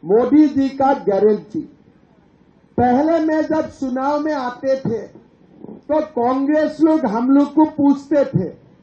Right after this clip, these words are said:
कि मोदी जी तो बोले, बोला था राम मंदिर बनेगा,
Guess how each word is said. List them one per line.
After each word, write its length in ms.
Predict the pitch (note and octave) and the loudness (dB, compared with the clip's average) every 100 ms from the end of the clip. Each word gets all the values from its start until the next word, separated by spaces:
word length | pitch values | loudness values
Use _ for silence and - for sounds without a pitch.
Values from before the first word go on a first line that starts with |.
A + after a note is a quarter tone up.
| _ _ _ _ | _ _ _ _
कि 60 | E4 | 4
मोदी 440 | E4+ D4 D4 F4 | 4 4 4 2
जी 180 | D#4+ E4+ | 4 2
तो 160 | E4+ E4+ | 4 2
बोले, 380 | D4 D4 D4+ | 4 2 2
बोला 440 | D4+ C#4 D4 D4+ D#4 | 2 2 4 4 2
था 280 | C4 D4 D4+ - - - | 0 0 0 -2 -12 -4
राम 260 | F3+ A#3 | 0 0
मंदिर 420 | C4+ C4+ C4 C#4 C4 | 0 -2 0 2 2
बनेगा, 680 | C4 C4+ C#4 C4 C4 - | 2 2 2 2 -2 -6